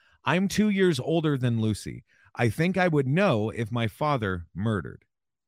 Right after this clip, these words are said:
Uh, I wouldn't know if my dad was a seri-, or, uh, excuse me. I would know if my dad was a serial killer. He was not. And I want my father's name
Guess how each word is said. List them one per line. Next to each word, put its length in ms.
Uh, 240
I 120
wouldn't 520
know 380
if 160
my 160
dad 240
was 160
a 100
seri-, 440
or, 240
uh, 80
excuse 400
me. 160
I 140
would 320
know 240
if 120
my 140
dad 240
was 140
a 80
serial 460
killer. 360
He 140
was 200
not. 440
And 100
I 80
want 200
my 120
father's 400
name 420